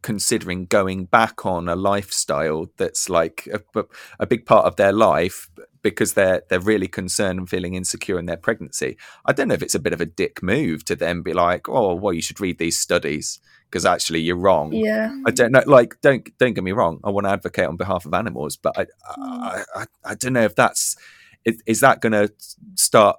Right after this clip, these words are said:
Speaker 1: start burning a bridge there? Is that actually gonna, I don't know, send a message that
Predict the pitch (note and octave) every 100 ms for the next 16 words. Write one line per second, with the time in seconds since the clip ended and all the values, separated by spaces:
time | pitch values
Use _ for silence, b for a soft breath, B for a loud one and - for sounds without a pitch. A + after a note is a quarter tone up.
0 | _ - A#2+ G2+ A#2+ A2+ G#2+ F#2 A#2+ A#2+
1 | F#2+ - E2 E2 F2 G#2 F#2 G#2+ - G2+
2 | F2+ F#2+ F2+ F2+ - G#2 G#2+ G#2 F2 G#2
3 | F#2+ F#2+ F#2 - F2 - D#2+